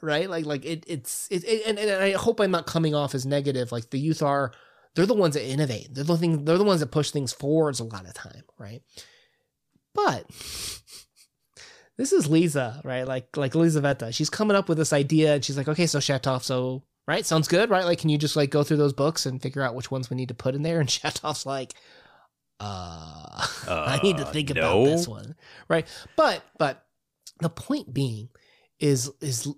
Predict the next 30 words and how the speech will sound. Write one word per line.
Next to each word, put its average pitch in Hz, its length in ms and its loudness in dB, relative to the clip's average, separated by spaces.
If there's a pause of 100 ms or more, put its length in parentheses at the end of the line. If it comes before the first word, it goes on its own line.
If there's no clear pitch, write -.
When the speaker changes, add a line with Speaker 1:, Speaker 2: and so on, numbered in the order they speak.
(100)
Speaker 1:
is 131 200 -4
the 143 80 0
youth. 240 480 0 (100)
They 139 80 -10
have - 380 -6
these 190 240 0 (160)
ideas, 151 960 -2 (120)
right? 123 240 -12 (240)
Like, 131 100 -6
they 165 100 2
need 214 140 0
to 180 60 0
fulfill 190 760 2
their 180 160 4
lives 131 520 -4
with 113 120 -6
something. - 600 -6 (280)
So - 160 -6
they 143 60 0
come - 200 -4
up 262 140 -6
with 170 100 2
all 156 120 4
this 131 180 -4
energy, 110 320 -8
all 120 160 -6
these 151 180 2
ideas. 113 640 -6 (340)
And 156 100 -2
un-, 147 180 0